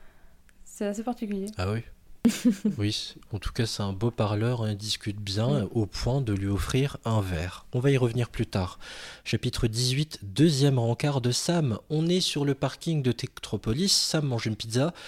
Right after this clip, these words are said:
Speaker 2: avec la jolie rouquine, la jeune demoiselle qui a accepté son rencard. Elle pensait que Sam plaisantait, hein, sur le lieu du rencard, là. Elle était un peu étonnée que finalement ça se fasse là.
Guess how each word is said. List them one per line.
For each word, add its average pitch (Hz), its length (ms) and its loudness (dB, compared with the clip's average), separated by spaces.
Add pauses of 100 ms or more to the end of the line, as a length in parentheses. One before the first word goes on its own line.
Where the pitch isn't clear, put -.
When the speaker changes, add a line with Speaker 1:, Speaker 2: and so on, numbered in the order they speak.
(180)
Speaker 2:
avec 110 400 0
la 104 140 0
jolie 98 260 -2
rouquine, 143 480 -4
la 113 80 0
jeune 104 220 0
demoiselle 104 640 0 (100)
qui - 100 -4
a 90 40 -2
accepté - 380 -6
son 101 200 -2
rencard. 95 440 -4 (400)
Elle 104 120 0
pensait 120 240 2
que - 80 0
Sam 143 180 4
plaisantait, 123 560 4
hein, 120 140 0
sur 110 260 -2
le 104 120 2
lieu 110 200 2
du 98 300 -2
rencard, 101 440 0
là. 92 100 -2
Elle 95 80 -2
était 98 180 -4
un 113 80 0
peu 127 160 0
étonnée 127 280 0
que - 60 -6
finalement 123 380 -2
ça 117 120 -2
se - 120 -2
fasse - 260 -2
là. 110 160 -4